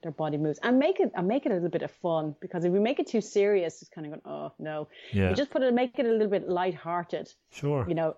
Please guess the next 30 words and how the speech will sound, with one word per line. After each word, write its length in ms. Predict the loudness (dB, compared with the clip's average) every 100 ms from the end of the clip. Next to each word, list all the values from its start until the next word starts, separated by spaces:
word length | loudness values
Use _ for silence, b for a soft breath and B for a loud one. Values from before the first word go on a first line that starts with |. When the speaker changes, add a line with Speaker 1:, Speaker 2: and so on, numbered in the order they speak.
| -4
Speaker 1:
that, 200 | -4 -2 -2
that 160 | -2
makes 280 | -2 -2 -4
it 120 | -10
so 480 | -12 -16 -4 -2 0
much 220 | -2 -2
easier. 420 | 0 2 2 0 0
And 120 | 0
then 140 | 2
we, 320 | 2 0 -6 -4
then 240 | 0 0
once 320 | 0 -2 0
you 80 | 0
kind 160 | -2 -4
of 80 |
put 140 | -4 -2
a 40 |
little 240 | 2 4 4
bit 100 | 0
of 60 |
humor 360 | 2 2 2 2
into 260 | -2 -2
it, 120 | -8 -12 B B B _ 0
you 140 | 4
laugh, 440 | 4 2 0 -4 -8 _ -8
and 160 | -4
that's 320 | -2 -4 -6 -6
when, 360 | -4 -4 -6 -10 _ _ _ _
you 100 | -2
know, 220 | 0 -2